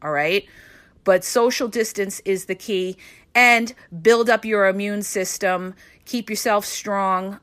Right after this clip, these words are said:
all right? That's how you fight this thing as best you can, all right? Um, I also heard different, uh, things about them using the malaria drug, and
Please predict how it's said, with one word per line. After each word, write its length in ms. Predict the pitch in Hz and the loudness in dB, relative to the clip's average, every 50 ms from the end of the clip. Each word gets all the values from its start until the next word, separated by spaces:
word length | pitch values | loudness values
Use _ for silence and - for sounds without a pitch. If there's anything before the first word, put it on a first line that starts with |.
| _ - | _ -4
all 100 | 170 170 | 0 2
right? 380 | 170 175 175 180 196 - - | 4 4 4 4 2 0 0
That's 220 | - 202 190 190 - | 0 0 0 0 -2
how 100 | - 185 | -4 -4
you 140 | 190 190 | -2 -4
fight 340 | 190 - 214 190 185 190 185 | -4 -2 0 0 0 -2 -4
this 220 | - 190 185 - - | -6 -8 -8 -8 -6
thing 340 | - 196 185 185 190 196 - - | -4 -2 -2 -2 -4 -6 -6 -6
as 160 | 165 170 151 | -6 -6 -4
best 340 | - - 185 190 - - - | -2 -2 -2 -2 -2 -6 -12
you 80 | 208 | -12
can, 520 | 180 - - 214 185 170 156 139 135 131 - - _ - | -12 -6 -4 -2 0 0 -2 -4 -6 -10 -12 -16 _ -12
all 80 | 160 156 | -6 -2
right? 340 | 156 156 156 165 185 - - _ - - - - - _ _ _ _ _ - - _ _ _ _ - | 0 0 0 0 -2 -4 -6 _ -20 -20 -20 -20 -20 _ _ _ _ _ -20 -20 _ _ _ _ -4
Um, 260 | 185 185 180 180 180 185 - | 0 2 2 2 2 2 2
I 100 | 196 208 | 2 4
also 440 | 220 226 240 247 - - 233 226 233 | 4 4 2 0 0 -2 -2 -2 0
heard 320 | 226 214 214 208 202 190 | 2 2 2 2 0 -2
different, 460 | - 220 208 - 226 214 202 - - _ _ _ - | -4 -4 -2 -2 -4 -4 -6 -8 -14 _ _ _ -6
uh, 380 | 190 185 175 165 160 160 165 - - _ | -2 0 0 0 0 0 -2 -4 -6 _
things 340 | - 208 202 202 208 196 - | -2 -2 0 -2 -4 -6 -6
about 440 | 202 180 185 175 170 165 165 156 - - - _ _ _ _ _ _ - - | -4 -2 0 2 2 2 0 -2 -4 -8 -16 _ _ _ _ _ _ -8 -4
them 200 | 196 190 185 190 | -2 -2 -2 -2
using 420 | 190 202 208 208 190 208 202 196 | -4 -4 -4 -4 -4 -4 -4 -4
the 60 | 190 | -4
malaria 600 | 185 180 180 180 185 185 185 185 190 185 185 180 | -4 -4 0 2 4 4 4 4 2 2 0 0
drug, 500 | 175 165 185 180 175 170 165 165 165 - - - | -2 -2 -2 0 0 0 0 -2 -4 -8 -14 -18
and 460 | - - 160 165 165 160 165 165 - | -12 -8 -6 -6 -4 -4 -6 -8 -10